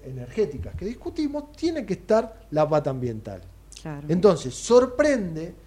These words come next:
Speaker 1: que los precandidatos que se postulan y que vamos a votar este próximo domingo trece de agosto no tengan en su agenda una política ambiental tan clara.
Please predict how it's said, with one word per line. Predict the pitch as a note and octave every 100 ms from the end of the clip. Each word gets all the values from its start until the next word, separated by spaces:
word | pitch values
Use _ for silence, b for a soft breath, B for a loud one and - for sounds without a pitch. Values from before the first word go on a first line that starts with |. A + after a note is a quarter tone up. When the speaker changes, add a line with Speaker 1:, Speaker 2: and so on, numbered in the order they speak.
| b b
Speaker 1:
que | - D3+
los | C#3+ A#2+
precandidatos | - C#3+ C3 C3 B2 B2+ C3+ A3 G#3 - D3 D3 - b b b b
que | - D3+
se | C#3 B2+
postulan | A#2+ A2 - B3+ A3+ D#3 B2
y | A#2+
que | D#3+
vamos | C4 D4+ G3
a | A#2+
votar | A2+ - A#3+ A3 - - -
este | C3 - B2
próximo | - F3+ - C#3+ C3 B2
domingo | B2+ F3 F3 C#3
trece | - G#3 G3+ C3+
de | C#3
agosto | G3+ G3+ - - G#3 b b b b
no | G3 C4 C#4+
tengan | - D4 B3+ F3+ D3
en | C3+ B2
su | -
agenda | B2+ - E3 F3 E3+ A#2+ B B B B
una | G#3 A#3 -
política | E3+ F3+ F#3 E3+ D#3
ambiental | C3+ C3 B2 C3 C3+
tan | B2 A#2
clara. | G2 F#2 F2 F2+